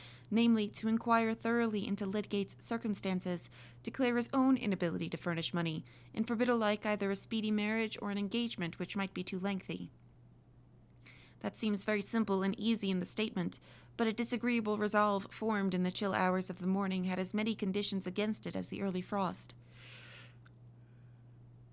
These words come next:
and rarely persisted under the warming influences of the day.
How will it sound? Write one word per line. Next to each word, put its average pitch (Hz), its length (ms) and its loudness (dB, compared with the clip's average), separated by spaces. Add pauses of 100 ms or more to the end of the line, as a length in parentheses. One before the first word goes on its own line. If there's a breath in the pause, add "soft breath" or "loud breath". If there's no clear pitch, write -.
(3000 loud breath)
and 185 160 4
rarely 220 300 2
persisted 196 560 -2
under 180 160 2
the 170 120 0
warming 185 360 2
influences 175 560 -2
of 170 120 -4
the 165 60 -2
day. 175 360 0